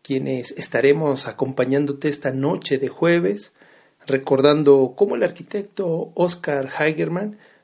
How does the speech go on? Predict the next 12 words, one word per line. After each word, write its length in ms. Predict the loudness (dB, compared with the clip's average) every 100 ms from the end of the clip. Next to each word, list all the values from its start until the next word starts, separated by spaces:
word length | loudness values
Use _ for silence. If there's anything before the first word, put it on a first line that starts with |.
| _
nos 180 | -4 -2
permitió 400 | -2 -2 0 0
conocer 460 | 0 -2 -2 -6
parte 480 | -4 -4 -4 -4 -6
de 100 | -6
su 140 | -6 -6
valiosa 440 | -4 -2 -4 -4
trayectoria. 720 | -8 -10 -12 -10 -10 -10 -14 -20 _ _ _ _ _ _ _ _ _ _ _ _
Como 220 | -4 2 4
él 60 |
lo 100 | 2
cita, 420 | 0 -2 -2 -4